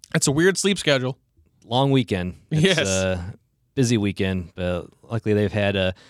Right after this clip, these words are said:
Speaker 2: this week to, to chill a little bit in P A. Or
Speaker 1: Yes.
Speaker 2: some have come home, some have gone back and forth, but
Speaker 1: It was a good
Speaker 2: little
Speaker 1: show, though.
Speaker 2: break.
Speaker 1: Ended up being worth it.
Speaker 2: Yep.
Speaker 1: Uh, pretty good race at, at Lernerville, uh, as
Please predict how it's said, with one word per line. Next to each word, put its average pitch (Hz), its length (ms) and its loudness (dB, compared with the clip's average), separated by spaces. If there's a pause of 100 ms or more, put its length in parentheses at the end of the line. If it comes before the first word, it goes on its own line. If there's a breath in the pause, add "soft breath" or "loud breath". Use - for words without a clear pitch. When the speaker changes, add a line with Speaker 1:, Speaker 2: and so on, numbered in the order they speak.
(220 loud breath)
Speaker 2:
this 135 200 2
week 147 160 2
to, 110 300 2
to 120 100 -4
chill 151 280 2
a 117 40 0
little 101 160 0
bit 92 200 -2
in 87 200 -6
P 95 180 -8
A. 85 220 -10 (320)
Or 104 60 -2
Speaker 1:
Yes. 110 80 2
Speaker 2:
some 135 120 0
have 120 80 -4
come 127 140 0
home, 104 280 2
some 98 220 -2
have 95 260 -6
gone 92 160 -6
back 90 180 -6
and 85 100 -14
forth, 80 340 -12
but - 180 -12 (300)
Speaker 1:
It 185 60 -6
was 285 120 0
a 247 40 -4
good 262 180 -2
Speaker 2:
little 156 180 4
Speaker 1:
show, 214 80 0
though. 202 160 0
Speaker 2:
break. 220 80 -14 (140)
Speaker 1:
Ended 185 180 0
up 208 120 2
being 190 220 2
worth 160 240 2
it. 202 220 -2
Speaker 2:
Yep. 135 120 0
Speaker 1:
Uh, 131 300 0
pretty 160 240 -4
good 160 160 0
race 147 320 0
at, 117 160 0
at 135 140 -2
Lernerville, 139 540 0
uh, 127 260 -2
as 123 280 -6